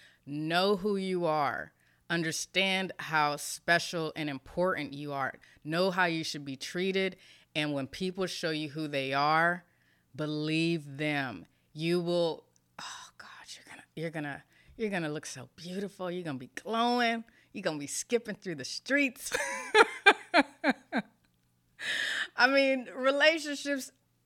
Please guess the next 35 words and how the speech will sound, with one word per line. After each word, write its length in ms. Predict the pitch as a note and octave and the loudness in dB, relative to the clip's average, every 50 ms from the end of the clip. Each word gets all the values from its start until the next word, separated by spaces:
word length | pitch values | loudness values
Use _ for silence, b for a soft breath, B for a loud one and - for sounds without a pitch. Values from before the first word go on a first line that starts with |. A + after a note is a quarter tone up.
| - G#3+ A3+ | -16 -2 2
they're, 280 | A3+ A#3 A#3+ A#3+ G#3+ | 4 4 4 4 2
they 180 | G#3+ A3 A3 A3 | 2 4 4 6
are, 220 | G#3 G#3 G3+ G3+ | 6 6 6 4
they're 300 | F#3+ F#3 F3+ F3+ F#3+ G3 G3 | 4 0 0 2 4 6 8
all 140 | G3 F#3+ | 6 6
gonna 180 | F#3 F#3 F3 E3+ | 4 2 0 0
come 420 | - - - F#3 E3+ E3 D#3 D3 D3+ | -2 -2 0 0 0 0 0 -2 -4
with 180 | D#3 D3+ - | -4 -6 -4
their, 340 | - D3+ D3+ D3 C#3+ C#3 C3+ - _ _ _ _ _ _ _ _ _ _ - - F3 | -2 0 0 0 0 -2 -6 -12 _ _ _ _ _ _ _ _ _ _ -14 -12 -6
with 200 | E3+ E3+ D#3+ - | -4 -4 -2 -2
their 160 | D#3 C#3+ D3 | -2 -2 -2
issues, 460 | - E3 D#3+ - - - D3+ C#3 C3 | -2 -4 -4 -4 -4 -6 -8 -8 -8
whatever. 380 | C#3+ C#3+ C3 C#3 C#3+ D3 D3 - - | -6 -4 -2 0 0 0 0 0 -2
This 200 | F#3 F#3 - A3+ | -4 -4 -2 -2
isn't 220 | G3+ F#3+ F#3 F3 | -4 -2 -2 -2
about, 360 | E3 D#3+ D#3+ D3+ D3 C#3+ B B B B B B B B _ - | 0 2 4 4 4 2 B B B B B B B B _ -2
um, 460 | D3+ D3 C#3+ C#3+ C#3 C3+ C3+ C3 - _ _ _ _ - | 0 0 0 -2 -2 -4 -6 -8 -10 _ _ _ _ -4
finding 340 | - E3+ D3+ D3 D3 C#3 | 0 0 2 2 0 -2
perfection 800 | C3+ - A#2+ - - - D3 C3+ - - - - D3 C3+ C3 C3+ b b b b b b b - | -4 -8 -12 -6 0 2 2 2 2 -2 -4 -2 -2 -2 -4 -4 b b b b b b b -6
or 120 | D#3 D3+ | -2 0
anything 360 | D3+ D3 C#3 C3 - D3 C#3+ C#3 | 2 2 0 0 0 -2 0 0
like 260 | C#3 C3+ C3 - - | 0 0 -2 -2 0
that. 360 | - C#3 C3+ C3+ C3+ C3 b b b b b b _ _ _ _ - | 2 2 2 2 2 -2 b b b b b b _ _ _ _ 0
Um, 380 | C#3+ C#3 C3+ C3+ C3+ C3+ - - | 2 2 2 2 0 -4 -6 -4
not 220 | - D#3 D3 D3 - | -2 0 0 0 0
that 140 | D#3+ C#3+ - | -4 0 2
that, 180 | D3+ C#3 C3 | 2 2 2
e-, 120 | C3+ - - _ - - _ _ _ _ _ _ _ | 0 -6 -12 _ -20 -20 _ _ _ _ _ _ _
you 120 | D3+ C#3+ C3+ | -10 -10 -8
know, 100 | - - - - - - _ - - B B B B B - | -8 -10 -12 -14 -18 -20 _ -20 -18 B B B B B -12
that's 220 | C3 B2 - - | -12 -10 -10 -12
a 40 | C#3 | -12
whole 180 | A#2 C3+ B2+ | -14 -14 -14
other 180 | C3 B2 - - | -14 -14 -16 -16
thing. 180 | - - A2+ | -16 -18 -18